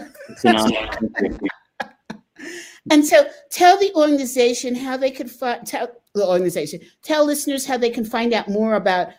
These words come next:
Speaker 2: mindfulness in leadership and in our everyday life.
Speaker 1: Well, you can look us up at, um, mindful dash leaders dot com.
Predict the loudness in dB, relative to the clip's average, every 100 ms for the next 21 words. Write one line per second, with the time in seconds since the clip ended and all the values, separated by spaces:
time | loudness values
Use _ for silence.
0 | _ -6 -2 2 4 2 -2 -4 -4 -10
1 | -14 -2 -2 0 -2 -4 -6 -4 -4 -4
2 | -12 -12 -4 -2 -2 0 0 0 -4 -6
3 | -4 -4 -2 -4 -4 -8 -12 -18 _ _
4 | _ _ _ _ _ _ _ _ -20 -20
5 | -18 -18 -14 -4 -2 0 0 0 -2 0
6 | 0 2 4 2 2 0 0 2 0 0
7 | -2 -6 -14 -18 _ _ _ _ _ 0
8 | 4 4 4 0 2 2 2 0 2 2
9 | 0 -2 -2 -2 -4 -4 -6